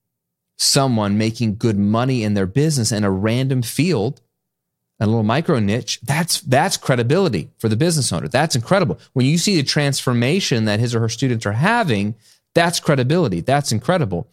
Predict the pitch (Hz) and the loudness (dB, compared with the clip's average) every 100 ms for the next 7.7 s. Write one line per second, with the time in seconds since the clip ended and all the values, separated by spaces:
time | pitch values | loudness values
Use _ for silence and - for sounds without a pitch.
0 | - - - - 135 185 185 117 - 117 | -20 -20 -20 -2 2 2 0 -2 -2 0
1 | 156 220 - 175 143 139 110 - 165 92 | 2 2 0 0 0 0 -2 0 0 0
2 | - 127 143 190 208 127 139 165 143 123 | 0 0 0 0 -2 -2 0 0 0 0
3 | 117 123 117 110 98 92 69 - 135 123 | 0 0 -2 0 0 0 -2 -4 -2 -2
4 | - 104 117 117 110 113 110 117 113 107 | -2 -2 0 0 0 0 0 0 0 0
5 | 101 104 - - 110 104 98 - 107 98 | 0 0 -2 0 0 0 -2 -4 -2 -2
6 | - 95 101 98 95 98 98 101 90 85 | 0 0 0 0 0 -2 -2 -2 0 0
7 | 87 85 90 104 - 101 98 | 0 0 0 0 0 -2 -4